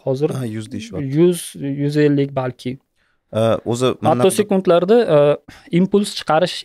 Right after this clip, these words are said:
Speaker 1: imkoniyatini beradi. Endi, e, bu juda yaxshi yangilik bo'lgan zo'r metod. Bu как раз metod ishlab chiqarildi. Nazariya bor edi, metod. Mana eksperimental, man ko'rdim. Lekin,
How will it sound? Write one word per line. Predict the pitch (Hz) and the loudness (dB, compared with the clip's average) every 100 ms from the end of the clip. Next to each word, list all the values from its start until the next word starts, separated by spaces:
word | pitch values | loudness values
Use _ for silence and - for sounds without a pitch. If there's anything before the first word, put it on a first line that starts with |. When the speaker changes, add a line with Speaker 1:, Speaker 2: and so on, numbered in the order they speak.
| - | -4
Speaker 1:
imkoniyatini | 147 170 160 156 175 151 135 | 0 2 2 0 0 0 2
beradi. | 135 117 - - _ - | 4 2 -2 -14 _ 0
Endi, | 165 185 285 247 | 2 4 2 2
e, | 151 147 151 151 - _ | 2 2 2 -2 -8 _
bu | 143 165 | -2 2
juda | 190 190 185 - _ _ | 4 4 2 -2 _ _
yaxshi | 87 143 147 - - | -8 0 0 2 2
yangilik | 143 139 135 131 | 4 4 2 0
bo'lgan | 139 139 160 135 | 0 0 0 2
zo'r | 135 139 | 2 2
metod. | 127 147 262 - _ _ _ | 2 2 0 -12 _ _ _
Bu | 151 185 | -2 0
как | 147 160 | -2 0
раз | 170 | -2
metod | 131 135 170 143 | 0 2 2 -2
ishlab | - - 117 | -10 -10 -10
chiqarildi. | - - 113 113 _ _ _ _ _ _ _ _ _ _ _ | -8 -8 -8 -10 _ _ _ _ _ _ _ _ _ _ _
Nazariya | - 131 156 160 160 151 | -4 0 4 4 6 4
bor | 160 165 | 4 2
edi, | 185 277 269 | 2 -2 -4
metod. | 156 139 175 - - | -2 2 2 0 -6
Mana | 147 254 294 | -2 0 -2
eksperimental, | - - 170 160 139 185 | -4 -4 -2 -2 -2 -2
man | 170 156 | -2 -6
ko'rdim. | - 156 127 123 _ _ _ _ | 0 0 0 -6 _ _ _ _
Lekin, | 135 165 196 202 285 | 2 4 4 2 -2